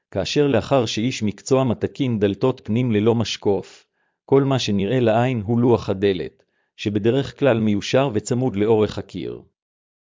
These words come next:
בניגוד למה שהשם מרמז, דלת פנים ללא משקוף אכן מכילה מסגרת, אולם המשקוף מוסתר לחלוטין על ידי מכלול הקיר ולא ניתן לראותו.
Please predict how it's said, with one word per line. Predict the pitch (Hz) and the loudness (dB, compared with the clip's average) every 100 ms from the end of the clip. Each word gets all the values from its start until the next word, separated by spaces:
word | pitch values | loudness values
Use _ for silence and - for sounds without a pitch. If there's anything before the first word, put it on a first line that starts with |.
| _ _ | _ _
בניגוד | 98 101 101 110 185 | -4 -2 0 2 2
למה | 117 101 117 | 2 2 0
שהשם | 117 90 - 113 | 0 -2 0 0
מרמז, | 107 98 110 101 98 92 92 _ _ _ - | 0 0 0 0 -2 -6 -12 _ _ _ -4
דלת | 101 143 135 | 0 2 0
פנים | - 113 139 127 | 0 0 0 0
ללא | 120 135 | 2 2
משקוף | 123 - 143 131 | 0 0 2 2
אכן | 107 - 127 | 0 -4 -2
מכילה | 110 - 110 127 | -2 -2 0 0
מסגרת, | 107 - - 90 67 53 _ _ _ _ | 0 -4 -4 -2 -2 -8 _ _ _ _
אולם | - 104 117 | -2 2 2
המשקוף | 117 104 - - 131 107 | 2 0 -2 2 2 2
מוסתר | 98 - - 107 | -6 -2 0 2
לחלוטין | 101 - 95 95 - 135 | 0 -2 -4 -2 -2 0
על | 110 | 0
ידי | 98 107 117 | 0 0 0
מכלול | 110 - 127 123 | -2 0 0 2
הקיר | 101 - 117 139 - | -2 -4 -4 -4 -8
ולא | 107 127 151 | 0 2 4
ניתן | 143 - 117 | 2 0 0
לראותו. | 113 104 95 90 - 60 | 2 0 0 -2 -6 -8